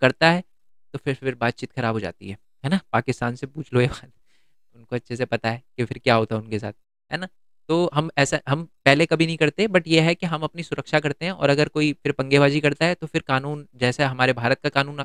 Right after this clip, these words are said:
आज्ञा देता है, उस हिसाब से फिर मुंह तोड़ जवाब भी देते हैं।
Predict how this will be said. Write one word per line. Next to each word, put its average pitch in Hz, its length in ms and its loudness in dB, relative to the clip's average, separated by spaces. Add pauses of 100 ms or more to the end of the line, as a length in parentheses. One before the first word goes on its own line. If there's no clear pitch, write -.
(120)
आज्ञा 131 280 2
देता 139 240 -2
है, 240 60 -10 (260)
उस 135 100 -16
हिसाब 135 240 -4
से - 120 -12
फिर 143 140 -10
मुंह 135 160 -12
तोड़ 127 160 -2
जवाब 110 280 -2
भी 110 60 -10
देते 101 220 -6
हैं। 101 60 -14